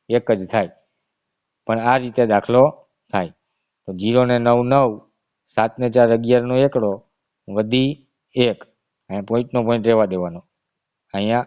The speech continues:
એક. એક પોઇન્ટ ઓગણીસ એવો આપણો જવાબ છે બી. આનું વર્ગમૂળ અને આનો વર્ગ કરતાં આપણે પહેલા અને બીજા પાઠમાં શીખી ગયા છીએ કે પોઇન્ટ કેવી રીતે મૂકવાના.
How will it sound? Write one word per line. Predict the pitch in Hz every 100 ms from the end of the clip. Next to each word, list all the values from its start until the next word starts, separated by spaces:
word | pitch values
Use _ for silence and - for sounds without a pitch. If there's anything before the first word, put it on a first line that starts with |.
| _
એક. | 101 90 _ _ _ _ _ _ -
એક | 123
પોઇન્ટ | 127 - 123 120
ઓગણીસ | 127 135 131 107 101 - _ _ -
એવો | 113 120
આપણો | 110 110 107
જવાબ | 95 95 98
છે | - 127 143 185 - _ _ _ -
બી. | 107 85 - _ _ _ _ _ _ _ _ _ _ _ _ _ _ -
આનું | 120 143 143
વર્ગમૂળ | 127 151 160 165 160
અને | 143
આનો | 139 139 139
વર્ગ | 127 156 156 143
કરતાં | 139 131 135
આપણે | 127 139 143 156 - _ _ _ _ _ _ _ _ _ _ _ _ _ _ _ _ _
પહેલા | 123 139 156
અને | 147 135
બીજા | 131 143 139
પાઠમાં | 127 117 123
શીખી | 135 139 127
ગયા | 104 95
છીએ | 87 87 _ _
કે | 113
પોઇન્ટ | 120 143 123
કેવી | 127 127
રીતે | 113 104 110
મૂકવાના. | 113 101 92 82